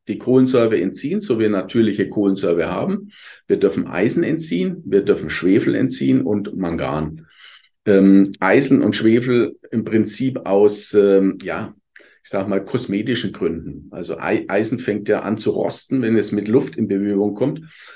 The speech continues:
Und ich, ähm, nehme gern mal auch eine Flasche aus einer Quelle aus Kronberg immer mit zu Schulungen,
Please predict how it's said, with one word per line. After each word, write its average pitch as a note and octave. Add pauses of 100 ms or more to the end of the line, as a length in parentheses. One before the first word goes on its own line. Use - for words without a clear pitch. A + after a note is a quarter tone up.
(200)
Und A2
ich, A#2
ähm, A2
nehme A2+
gern B2+
mal A#2
auch A#2
eine A#2
Flasche A#2+
aus A#2
einer A2
Quelle C3
aus G#2+
Kronberg A#2+
immer A2
mit B2+
zu A2
Schulungen, C3